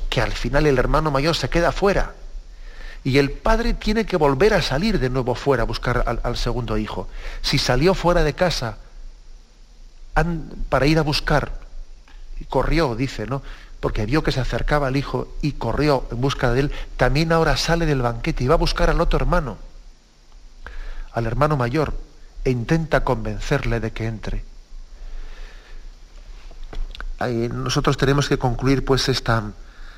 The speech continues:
esta reflexión, y la concluimos pidiendo, pidiendo un corazón reparador, el que no tuvo,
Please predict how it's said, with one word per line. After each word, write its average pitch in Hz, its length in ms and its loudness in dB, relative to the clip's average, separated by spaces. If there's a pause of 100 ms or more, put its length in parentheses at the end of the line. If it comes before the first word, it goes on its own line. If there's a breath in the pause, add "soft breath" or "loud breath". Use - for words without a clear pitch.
(140)
esta - 160 0
reflexión, 123 640 2
y 117 80 0
la 175 140 2
concluimos 151 600 0 (460 loud breath)
pidiendo, 143 680 2 (220)
pidiendo 143 340 0
un 156 80 -2
corazón 135 500 0
reparador, 123 680 2
el 127 180 0
que 131 120 0
no 175 180 2
tuvo, 123 440 0